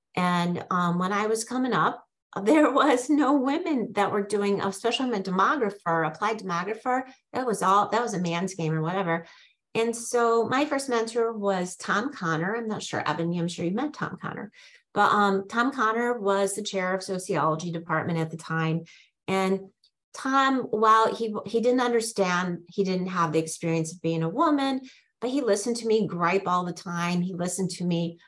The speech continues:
um, talk about experiences too. And then he did intervene too when, you know, when there was a professor who was sexually harassing me.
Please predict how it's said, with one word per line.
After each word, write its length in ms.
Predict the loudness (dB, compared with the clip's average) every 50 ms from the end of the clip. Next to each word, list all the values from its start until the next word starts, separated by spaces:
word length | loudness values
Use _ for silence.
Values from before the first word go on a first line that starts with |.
| _ _ _ _ -2
um, 460 | 0 2 2 4 2 2 2 0 -2 0
talk 280 | 0 2 2 2 0
about 280 | -4 -4 -2 -2 -2 -2
experiences 760 | -4 -6 -8 -8 -4 -2 -2 0 0 -2 -2 -4 -6 -8 -8
too. 300 | -4 0 2 2 2 4
And 160 | 4 2 2
then 120 | 2 2 2
he 160 | 0 0 0
did 160 | 0 2 2
intervene 520 | 2 2 2 2 0 -2 -2 -2 -2 -4
too 300 | -4 -4 -2 0 0 0
when, 480 | 0 0 -2 -2 -2 -2 -2 -4 -4 -6
you 120 | -6 -4 -2
know, 240 | -2 -2 -2 -2 -4
when 240 | -2 -2 -2 -2
there 160 | -2 -2 -2 -2
was 200 | -2 -4 -4 -6
a 60 | -8
professor 600 | -6 -6 -6 -2 0 0 0 0 -2 -4 -6 -6
who 120 | -6 -4 -6
was 160 | -6 -4 -4
sexually 360 | -4 -4 -4 -6 -4 -4 -2
harassing 600 | -2 0 0 0 2 2 0 0 0 0 0 0
me. 300 | 0 -2 -2 -4 -8